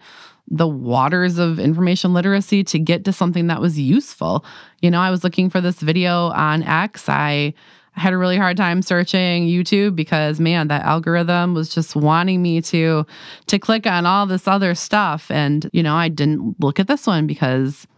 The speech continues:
this one looked a little sketchy. Like, you just talk to kids about how, how you as a grown-up navigate through that. I think that's important too.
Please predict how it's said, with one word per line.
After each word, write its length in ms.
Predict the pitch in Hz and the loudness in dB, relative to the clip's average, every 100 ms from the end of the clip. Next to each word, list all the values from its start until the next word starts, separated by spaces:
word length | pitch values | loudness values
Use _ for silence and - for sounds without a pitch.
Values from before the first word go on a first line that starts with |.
| _ _ - | _ _ -20
this 260 | - 143 - | -10 -8 -2
one 120 | 143 | 0
looked 160 | 165 165 | 0 0
a 60 | |
little 180 | 214 220 | -2 -2
sketchy. 460 | - 339 320 - - | -2 -4 -2 -2 0
Like, 200 | 170 - | 0 0
you 80 | 214 | 0
just 180 | 240 | -2
talk 200 | - 262 - | -2 -2 -4
to 120 | 131 | -4
kids 260 | 247 269 | -2 -2
about 260 | 165 160 - | 0 -2 -2
how, 460 | - 170 175 180 170 - - - | -2 0 0 -2 -4 -12 -20 -4
how 140 | 160 | 0
you 200 | 185 202 | 2 2
as 120 | 214 | 0
a 20 | 214 | -2
grown-up 480 | 160 170 247 - | 0 0 0 -2
navigate 540 | 147 151 135 - - - | -4 -4 -6 -6 -8 -6
through 160 | 73 | -6
that. 320 | - 73 - - | -2 -2 -4 -8
I 60 | 170 | -4
think 180 | 165 165 | -2 0
that's 180 | 165 180 | -2 -2
important 400 | 165 170 175 160 | 0 0 0 0
too. 220 | 175 | -2